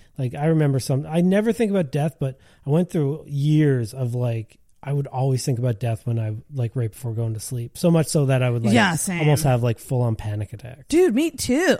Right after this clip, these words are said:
Speaker 1: Yeah.
Speaker 2: It's fucking insane.
Speaker 1: I've kind of got over it. I don't know how, but
Speaker 2: I, I,
Speaker 1: alcohol
Speaker 2: I
Speaker 1: helps.
Speaker 2: often think, I'm like, "Should I find spirituality?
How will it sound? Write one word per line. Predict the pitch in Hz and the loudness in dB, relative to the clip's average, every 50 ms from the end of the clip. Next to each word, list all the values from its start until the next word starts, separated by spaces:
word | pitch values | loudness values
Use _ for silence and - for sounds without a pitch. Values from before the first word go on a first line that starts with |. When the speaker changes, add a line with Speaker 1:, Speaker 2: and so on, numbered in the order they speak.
| - - - - | 0 -14 -12 -8
Speaker 1:
Yeah. | 127 123 120 120 123 - - - - - - - - _ | -6 -6 -6 -8 -10 -14 -18 -20 -20 -20 -20 -20 -20 _
Speaker 2:
It's | - - | -16 -14
fucking | - - 262 269 - 262 | -4 -4 -4 -2 -2 -4
insane. | 196 170 156 147 - 196 202 226 247 196 | -2 -2 -4 -4 -2 -2 -2 -2 -4 -4
Speaker 1:
I've | 156 165 175 151 - _ | -2 -2 -2 -4 -4 _
kind | - 208 233 247 220 151 | -10 -8 -6 -4 -4 -4
of | 113 113 - - - - _ _ | -4 -4 -10 -20 -20 -20 _ _
got | - 127 113 110 | -8 -8 -6 -6
over | 110 123 156 185 202 214 220 | -6 -8 -8 -8 -8 -8 -8
it. | 233 220 185 _ _ | -10 -12 -14 _ _
I | 135 123 | -8 -6
don't | 127 123 | -6 -4
know | 117 110 | -6 -6
how, | 107 123 113 110 110 110 107 | -6 -6 -8 -6 -6 -6 -8
but | 110 113 117 127 _ - _ - _ - - - - - - - - - - - 240 | -10 -12 -14 -14 _ -20 _ -20 _ -20 -20 -20 -20 -20 -20 -20 -20 -20 -10 -2 2
Speaker 2:
I, | 254 277 294 269 - - - - | 2 2 2 0 -4 -10 -14 -10
I, | - 143 - - - 233 - - - - - - | -10 -10 -8 -8 -6 -6 -6 -6 -8 -10 -8 -4
Speaker 1:
alcohol | 135 131 131 - 127 113 107 104 | -2 -2 -2 -2 -2 -4 -4 0
Speaker 2:
I | - 269 302 | 4 4 6
Speaker 1:
helps. | 311 330 359 - - | 8 6 6 4 2
Speaker 2:
often | 403 370 320 | 0 0 2
think, | - 294 277 262 - | 2 0 0 2 2
I'm | 254 247 | 2 2
like, | 233 214 196 170 - - | 4 2 0 -2 -6 -10
"Should | - - 220 214 | -6 -2 2 4
I | 208 220 | 4 4
find | 190 - - 202 208 214 220 214 202 | 4 2 2 4 4 6 6 4 2
spirituality? | - - 208 220 233 196 - 214 208 202 202 208 214 220 233 254 262 277 294 294 | 0 0 2 2 2 2 2 0 0 0 0 -2 -2 -2 0 2 2 2 0 0